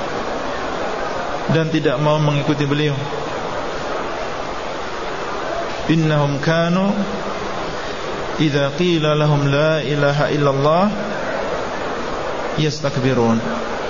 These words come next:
Sesungguhnya mereka, orang-orang musyrikin saat itu, ketika diajak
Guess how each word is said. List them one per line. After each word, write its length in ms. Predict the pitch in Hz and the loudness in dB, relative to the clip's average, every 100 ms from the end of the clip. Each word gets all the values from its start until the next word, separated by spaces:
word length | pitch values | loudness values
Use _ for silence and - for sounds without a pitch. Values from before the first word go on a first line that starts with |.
| - - - | -4 -4 -4
Sesungguhnya 480 | - 139 156 175 170 | -2 0 2 4 2
mereka, 560 | 160 143 131 147 175 214 - - - - - - - - | 2 0 2 2 4 2 -2 -4 -4 -4 -4 -4 -2 0
orang-orang 400 | 147 143 143 139 | 2 2 2 2
musyrikin 400 | 160 185 170 151 | 2 2 2 0
saat 240 | 143 135 | 0 0
itu, 320 | 135 156 170 214 - - - - - - - - - - - - - - - - - - - | 2 2 2 2 -2 -4 -4 -4 -4 -4 -4 -4 -4 -4 -4 -4 -4 -4 -4 -4 -6 -4 -2
ketika 320 | 156 175 175 143 | 0 0 0 2
diajak 480 | 156 156 156 156 | 2 2 2 2